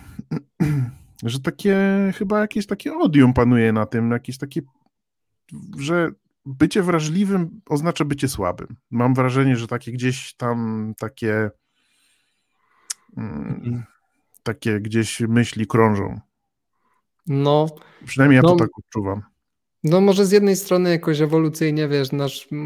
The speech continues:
Speaker 2: mózg jeszcze się nie przyzwyczaił do tego, że można sobie tak, e, wrażliwie i bezpiecznie żyć i po prostu,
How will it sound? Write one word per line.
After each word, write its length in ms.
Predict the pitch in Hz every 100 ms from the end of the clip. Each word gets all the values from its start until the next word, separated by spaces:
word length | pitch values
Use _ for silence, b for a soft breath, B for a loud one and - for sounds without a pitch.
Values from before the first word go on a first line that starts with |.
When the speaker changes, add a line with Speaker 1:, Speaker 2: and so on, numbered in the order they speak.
| 151 165 151
Speaker 2:
mózg 240 | 143 -
jeszcze 360 | 139 - - 135
się 140 | -
nie 80 | 135
przyzwyczaił 560 | - 135 135 147 139 127
do 100 | 127
tego, 260 | 131 123
że 100 | 120
można 480 | 127 120 123 123 120
sobie 300 | - 127 123
tak, 340 | 120 117 - _ b b b b -
e, 40 | 120 117 113 113 113 113 113 117 113 110 127 127
wrażliwie 580 | 131 127 131 123 127 123
i 60 |
bezpiecznie 560 | 117 - 135 120 123 117
żyć 360 | 117 127 - _ -
i 120 | 180
po 120 | 127
prostu, 680 | 123 131 - - 127 123 123